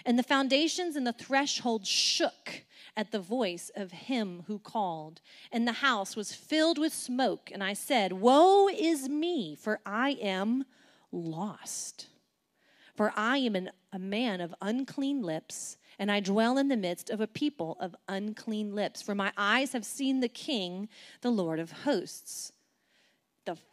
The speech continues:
first thing that Isaiah said when he beheld, he did not say, "Holy, holy, holy." He didn't go there yet. Where did he go? His sin was exposed. You hear what I'm saying?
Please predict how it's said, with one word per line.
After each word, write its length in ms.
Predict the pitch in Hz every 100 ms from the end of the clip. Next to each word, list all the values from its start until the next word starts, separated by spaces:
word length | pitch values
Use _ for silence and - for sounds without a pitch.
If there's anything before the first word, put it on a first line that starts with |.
| _
first 400 | 277 349 - -
thing 360 | - 349 185 180
that 160 | 165
Isaiah 520 | 185 202 180 202 233 247
said 580 | - 247 165 147 135 - - _ _ _ _
when 140 | 220 180
he 240 | 254 269
beheld, 840 | 247 294 247 240 180 156 156 - - _ _
he 220 | - 285 285
did 160 | 339
not 280 | 262 254 -
say, 680 | - 240 190 160 165 226 262 _ _ _ _ _ -
"Holy, 760 | - 233 208 190 185 185 190
holy, 680 | 185 - 190 175 170 170 180
holy." 500 | - 202 180 160 165
He 200 | - 277
didn't 260 | 330 349 247
go 220 | 262 339
there 180 | 208 147
yet. 320 | 147 127 -
Where 160 | 196
did 140 | 240 262
he 100 | 311
go? 380 | 302 381 - - _ _ _ _ _ _ _ _ _ _ _ _ _ _ _ _ _ _ _ _ _ _ _ _ _ _ _ _ _ _ _ _ _ _ _ _ _ _ _ _
His 140 | 220 -
sin 520 | - 277 240 180 214
was 120 | 214
exposed. 540 | 214 - 320 302 -
You 80 | 208
hear 160 | 233 240
what 100 | 247
I'm 80 | 233
saying? 380 | 240 262 285